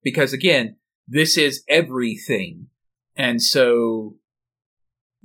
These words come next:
this is the kind of thing that would break the mind in a horror story. Uh, but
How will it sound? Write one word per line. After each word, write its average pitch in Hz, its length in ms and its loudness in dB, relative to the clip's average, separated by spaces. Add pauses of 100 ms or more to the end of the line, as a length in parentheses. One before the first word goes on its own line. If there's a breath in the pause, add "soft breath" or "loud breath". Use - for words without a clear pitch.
(260)
this 196 180 0
is 175 120 -6
the 190 80 0
kind 226 280 2
of 202 100 -2
thing 190 340 0
that 165 220 4
would 151 340 0
break 156 400 2
the 156 80 2
mind 135 640 2 (100)
in 120 480 -2
a 127 80 0
horror 123 420 4
story. 104 680 -2 (440)
Uh, 117 340 -2
but 143 460 2